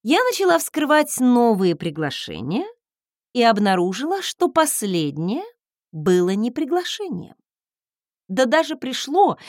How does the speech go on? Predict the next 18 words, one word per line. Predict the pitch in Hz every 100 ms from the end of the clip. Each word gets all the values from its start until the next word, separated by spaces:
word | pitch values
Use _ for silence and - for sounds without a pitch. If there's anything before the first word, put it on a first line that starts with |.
| - -
не | 262
из | 247
посольского | - 254 - 311 - 359 370
дома. | 359 392 339 208 - _ _ _ _ _ _ _ _ _ _ -
Айлис | 208 269 277 247 - -
Приор — | 170 160 220 311 - _ _ _ _ _ _
видимо, | 185 185 359 311 302
сидя | 285 - 339 233
в | -
своем | - 233 240 226
полученном | 247 247 277 - 226 202 180
в | 160
дар | 214 262
поместье, | - 151 165 226 349 - - - - _ _ _ _
писала | 302 285 330 330 302
длинные | 208 262 277 359 415 392 370 339 330
жалостливые | 226 277 339 311 294 - 285 285 277 285
извинения, | 240 254 269 277 302 214 147 -